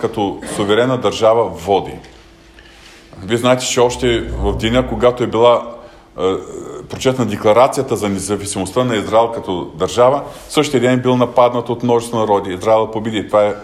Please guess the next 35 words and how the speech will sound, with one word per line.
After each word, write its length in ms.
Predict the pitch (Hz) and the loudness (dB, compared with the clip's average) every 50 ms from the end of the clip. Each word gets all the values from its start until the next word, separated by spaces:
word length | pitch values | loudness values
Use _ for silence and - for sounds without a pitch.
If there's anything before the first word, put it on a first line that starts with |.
| - - - - | -16 -14 -8 -6
победил. 400 | 107 101 107 104 113 110 101 - - - - - - - - - - - - | -4 -4 -2 -2 -2 -2 -2 -2 -6 -12 -18 -20 -20 -20 -20 -20 -20 -20 -4
Това 220 | - 113 113 117 117 | 0 4 4 4 4
е 80 | 113 117 117 98 | 2 -2 -4 -6
войната 340 | 104 117 117 123 123 131 120 | -4 -2 0 0 0 -2 -4
в 40 | 117 | -6
четиридесет 400 | - - - 120 - - - - | -4 -4 -4 -4 -4 -4 -2 0
и 40 | |
осма 280 | 127 123 120 - 123 117 | 2 2 2 0 -4 -4
година. 380 | 113 110 104 110 101 95 - - - - - - - - - - - | -4 -4 -4 -4 -4 -4 -6 -10 -14 -18 -20 -20 -20 -20 -18 -4 0
После 240 | 123 127 127 139 127 | 0 0 2 0 0
войната 580 | 127 127 123 123 127 127 - 131 131 127 - - - - - - - - - - - | 0 0 0 0 0 2 2 2 0 0 -2 -8 -14 -18 -20 -20 -20 -20 -20 -20 -14
шестдесет 400 | - - 123 117 - 135 127 - | -6 -4 -2 0 2 2 2 2
и 40 | 131 | 0
девета 360 | 123 127 120 127 131 - 139 | -2 2 4 4 4 2 0
година, 320 | 120 123 113 120 127 123 120 | -4 -2 0 2 2 2 2
когато 380 | - 113 113 123 123 123 127 | 0 4 4 4 4 6 6
Иерусалим 460 | 120 123 123 120 120 - 123 127 127 | 4 4 4 2 0 0 0 2 0
се 120 | 123 - 127 | 0 0 -2
насели 560 | 120 113 113 - 135 127 127 127 127 120 104 | -2 -2 0 2 4 4 4 2 0 0 0
в 160 | 87 95 104 | -2 -2 -4
своето 380 | - - 117 117 123 120 - 127 | 0 2 2 2 2 2 0 -2
място 440 | 120 120 120 120 - - 113 107 107 | 0 2 0 0 0 -2 0 0 0
в 120 | - - | 0 2
Иерусалим. 600 | 117 123 123 120 117 - - 113 104 98 82 - - - - - - - - - - - | 2 2 2 2 0 -2 -2 -4 -2 -4 -6 -8 -10 -16 -20 -20 -20 -20 -20 -20 -6 0
После 260 | - 131 131 131 139 131 | 2 2 4 4 2 0
седемдесет 460 | 131 139 123 123 120 - 135 123 - | 0 0 -2 0 0 2 0 0 0
и 120 | 139 - | 0 2
първа 240 | - 135 135 131 127 | 4 4 6 4 4
година 420 | 123 123 123 123 131 127 127 123 | 2 0 -2 0 2 2 2 2
и 160 | 120 104 104 104 | 0 -2 -4 -8
така 220 | - - - 131 | -4 0 2 4
нататък, 440 | 135 135 127 139 131 127 135 131 - | 4 4 4 4 4 4 2 0 -2
и 60 | 127 | -6
така 240 | - - - 135 131 | -8 -2 2 2 2
нататък. 580 | 131 127 127 113 - - - - - - - | 2 2 0 -2 -2 -4 -8 -10 -12 -18 -20